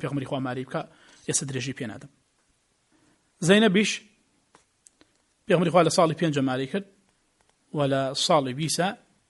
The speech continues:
وەفاتی کرد. هەروەها شێخی ڕازە فەرمی وە جوەیریەت و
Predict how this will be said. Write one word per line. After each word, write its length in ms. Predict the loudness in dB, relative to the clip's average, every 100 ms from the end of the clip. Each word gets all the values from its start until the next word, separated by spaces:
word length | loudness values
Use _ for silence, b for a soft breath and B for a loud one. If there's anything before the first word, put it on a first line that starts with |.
| _ _ _ -10
وەفاتی 380 | -6 -6 -6 -12
کرد. 200 | -20 _ _ _ _ _ _ _ _ _ _ _ _ _ _ b b b b b b 8
هەروەها 360 | 10 12 10 8 2 _ _ -6 2
شێخی 220 | 4 8
ڕازە 180 | 8 8 6
فەرمی 180 | 6 6
وە 80 | 6 6
جوەیریەت 600 | 6 6 6 8 6
و 80 | 6